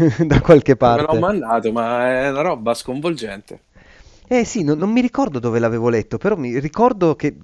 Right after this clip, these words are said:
Speaker 1: avevo già questa conoscenza,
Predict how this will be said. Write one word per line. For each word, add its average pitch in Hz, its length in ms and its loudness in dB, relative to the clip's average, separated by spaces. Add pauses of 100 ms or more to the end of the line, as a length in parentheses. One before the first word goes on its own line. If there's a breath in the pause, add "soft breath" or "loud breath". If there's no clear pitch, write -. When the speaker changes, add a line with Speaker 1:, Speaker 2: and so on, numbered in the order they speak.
(420)
Speaker 1:
avevo 180 380 6
già 151 200 4
questa 147 340 -2
conoscenza, 117 1300 0